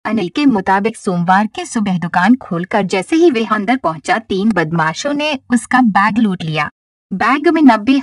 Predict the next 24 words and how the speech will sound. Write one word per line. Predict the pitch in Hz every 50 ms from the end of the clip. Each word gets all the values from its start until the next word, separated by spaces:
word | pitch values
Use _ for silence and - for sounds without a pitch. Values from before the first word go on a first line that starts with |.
| -
हजार | - 175 165 190 185 175 175
रुपए, | 165 165 156 - 254 220 - - _ _ - 175
लैपटॉप | 175 202 247 285 - - 311 294 302 240 -
व | 277 285
अन्य | - 247 226 220 226
सामान | 240 - 196 180 180 180 185 190
था। | 196 - 330
अनिल | 311 - 233 226 214 196
का | 180 - 330
कहना | - - 247 220 214 240
है | 233 240 269
कि | 269 302
पीछा | 254 269 294 277 - - - 339
करने | - - 214 196 208 208 208
पर | 202 254 254 233
बदमाशों | 202 175 165 165 175 170 156 160 165 - - 285
ने | 294 294 294 311 285 269 _ -
उसे | 247 233 - 285
पिस्तौल | 269 - - 220 208 - - 202 180 185
दिखाते | 175 175 - - 196 202 208 208 226
हुए | 233 202 214 277 294
फरार | 285 - - 415 262 156 - -
हो | - 165
गए, | 156 - 147 -